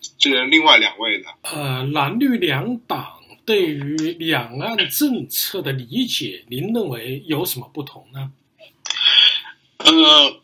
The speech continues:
Speaker 1: 我个人认为，呃，民进党已经完全，完全放弃了缓和的两岸政策作风，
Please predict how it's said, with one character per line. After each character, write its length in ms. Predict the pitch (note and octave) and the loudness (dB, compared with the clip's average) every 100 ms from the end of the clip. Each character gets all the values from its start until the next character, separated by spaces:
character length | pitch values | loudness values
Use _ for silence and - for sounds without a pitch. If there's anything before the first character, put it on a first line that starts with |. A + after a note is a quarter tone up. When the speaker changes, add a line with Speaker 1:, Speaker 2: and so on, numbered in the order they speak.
| _ - | _ -2
Speaker 1:
我 260 | - - - | 0 0 2
个 180 | C#4 | 4
人 200 | G3 - | 4 2
认 140 | - C3+ | -2 -2
为， 480 | A#2+ A#2 B2 B2+ - - - _ | 0 0 0 -6 -14 -16 -16 _
呃， 180 | C3+ B2+ | -10 -6
民 220 | C3 D#3 | -6 -2
进 160 | F#3 A2 | 0 2
党 200 | A2+ B2 | 0 -2
已 180 | A#2 | -8
经 360 | A2 A#2+ C3+ C3 | -8 -6 -6 2
完 240 | A#2 E3 | 4 4
全， 360 | - D#3+ C3 B2+ B2 C3 - - - _ - - - - - | 2 4 4 4 0 -4 -8 -14 -16 _ -20 -20 -20 -20 0
完 240 | B2 C#3+ - | 4 6 6
全 300 | - D3+ - | 4 4 4
放 240 | G3 D#3+ | 4 4
弃 200 | - - | 2 4
了 440 | D#3 B2+ A#2 A2+ G#2+ _ _ - - - | 2 2 -2 -4 -8 _ _ -20 -18 -6
缓 240 | - C3 A#2 | 4 4 4
和 520 | G#2+ - B2+ B2+ B2+ E3 | -2 -6 -2 0 2 4
的 360 | G3+ D#3+ - _ _ _ - | 4 2 -2 _ _ _ -8
两 240 | A#2 A2 | -4 -2
岸 240 | A#2+ D3 | 0 -2
政 200 | - C#3+ | 0 -2
策 200 | - C3 | -4 -8
作 200 | A2 C3+ A#2 | -6 -6 -4
风， 280 | A#2+ A#2+ | -6 -8